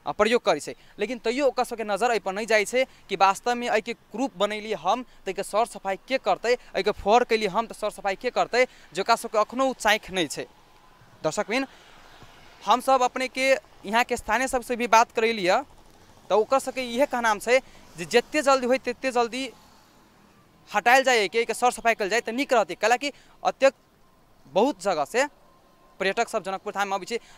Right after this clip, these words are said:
त उ सब की चांसो लेके अबै छै कि हमसब यहाँ के नीक नीक चीज देखब, सर सफाई जनकपुर भेल छै, पहिले से परिवर्तन भेल छै, लेकिन यहाँ अयला के बाद ओकरा सबके इहे अनुभव होइ छै कि जेहने छलै जनकपुर तेहने अखनो छै। उ सब रीजन छै उम्मीदवार सब, उम्मीदवार सब फोहर करे में कोनो कमी नहि छै छोड़ले, जे अपने सब ई प्रत्यक्ष ई दृश्य में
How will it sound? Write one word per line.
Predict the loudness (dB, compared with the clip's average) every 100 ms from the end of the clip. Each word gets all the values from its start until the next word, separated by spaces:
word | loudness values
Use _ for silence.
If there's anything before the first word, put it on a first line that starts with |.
| -8
त |
उ |
सब | 0 0 0 _ -6
की | -2
चांसो | 2 2 0
लेके | -2 0
अबै | 0
छै | -2
कि | -2 0
हमसब | 0 -2
यहाँ | -4 -4
के | -4 -6 -12 -8
नीक | -4 -2
नीक | -4 -6
चीज | -10 -6
देखब, | -6 0 0
सर | 0 -2
सफाई | -2 -4 -4
जनकपुर | -2 -6 -6 -2
भेल | -2
छै, | 0
पहिले | 0 2 2
से | -2 -2
परिवर्तन | 2 2 0
भेल | -2 0
छै, | 0 0 -4 -2
लेकिन | 0 -2
यहाँ | -6 0 2
अयला | 4
के | 4
बाद | 4 4
ओकरा | 0
सबके | -6 -4
इहे | -2
अनुभव | 0 0
होइ | 0 0
छै | 2 0 -2 -20 -10
कि | -8
जेहने | -6 -4 -6
छलै | -4 -4
जनकपुर | -4 -4 -4 -6
तेहने | -6 -4
अखनो | -4 -4 -2
छै। | 0 0 -4 -12
उ |
सब | -2 -2
रीजन | -2 -6
छै | -2 -4 -4
उम्मीदवार | -4 0 4 4
सब, | 4 -4 -6 -6
उम्मीदवार | -4 2 4
सब | 4 -2 -4
फोहर | -2 -2
करे | 0 0
में | 0 -4 -4 -14 -12
कोनो | -10
कमी | -4 -4 -2
नहि | -4
छै | -4
छोड़ले, | -6 2 2 2 -4
जे | 0
अपने | 0 0
सब | -4
ई | -4
प्रत्यक्ष | -4 -2 -2 -4
ई | -10
दृश्य | -8 -6 -6
में | -6